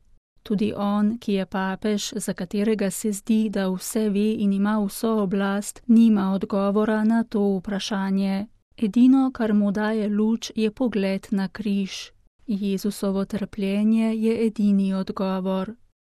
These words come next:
Življenje neke osebe je vedno sestavljeno iz veselih trenutkov in trenutkov, ko si na tleh. So trenutki velike ljubezni do Jezusa in do vseh ljudi, ter so trenutki, ko ljubezni do ljudi ni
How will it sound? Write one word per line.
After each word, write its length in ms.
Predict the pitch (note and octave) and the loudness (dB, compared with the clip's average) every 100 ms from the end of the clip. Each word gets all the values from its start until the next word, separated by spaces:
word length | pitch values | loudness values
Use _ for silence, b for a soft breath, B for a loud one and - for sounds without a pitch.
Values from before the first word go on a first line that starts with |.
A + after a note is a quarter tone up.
| _ | _
Življenje 800 | A#3 G#3+ G#3 G3+ G#3 A#3 A#3+ A#3+ | -6 0 0 2 2 6 6 6
neke 280 | A3 A#3+ B3+ | 4 2 2
osebe 760 | B3 G3+ - - G3 G3 G#3 G#3 | 2 2 -2 -4 -2 0 0 -2
je 160 | G3+ F#3+ | -2 -2
vedno 400 | G3+ G3+ G3+ G3 | 0 2 0 0
sestavljeno 840 | G3 - F#3+ F#3+ G3+ G#3+ A3 G#3+ | -6 -8 -6 -2 0 2 4 2
iz 200 | A3 G3+ | -2 -4
veselih 600 | G3+ G3+ - A#3+ B3+ B3 | -2 -2 0 2 2 0
trenutkov 840 | - B3 G#3 G#3 G3+ - G#3+ G#3+ A3 | -2 2 4 4 0 -2 0 0 0
in 220 | G3+ F#3+ | -2 0
trenutkov, 840 | F#3 - F#3+ F#3+ G3 - A3 A3 A3 | -2 -2 0 0 -2 -2 2 2 2
ko 100 | - | -2
si 180 | A#3 - | -4 2
na 140 | A3+ G3+ | 2 0
tleh. 440 | - G3 F#3 F#3 - - _ _ | -4 -4 -4 -6 -12 -20 _ _
So 240 | - B3 | -6 -4
trenutki 760 | C4 C4 A3+ G#3+ A#3 - A#3+ A3+ | -4 0 2 4 2 0 0 2
velike 500 | G#3 G#3 B3 C4 C4 | 2 2 0 0 0
ljubezni 800 | G#3+ G#3+ F#3+ G#3 G#3 G3+ G3+ G3 | 2 2 2 2 0 2 2 2
do 200 | F#3 F#3+ | 0 -2
Jezusa 600 | F#3 G3 G3+ A#3 - A3 | -2 -2 0 -2 -2 -2
in 180 | A3+ A#3 | 2 4
do 140 | B3 | 4
vseh 400 | A#3 A#3 G#3 G3 - | 2 0 -2 -2 -2
ljudi, 560 | G#3 G3+ F3+ G3 F#3+ G#3 _ _ | -2 0 0 0 0 -4 _ _
ter 340 | - G3 F#3 F#3+ | -4 -2 -2 -4
so 320 | - F#3+ F#3+ | -4 -2 -2
trenutki, 840 | - G3 F#3+ G3+ G#3+ - A3 A3 A#3 | -2 0 2 2 0 -2 0 0 -2
ko 120 | G#3+ | -2
ljubezni 720 | G3 G3+ G3 A3 A3+ - A#3+ | 0 0 0 2 0 4 4
do 120 | A3 A#3 | 6 4
ljudi 460 | A#3 A3+ G3 G3+ | 4 4 2 4
ni 400 | G3+ G3 G3 G3 | 4 4 2 -2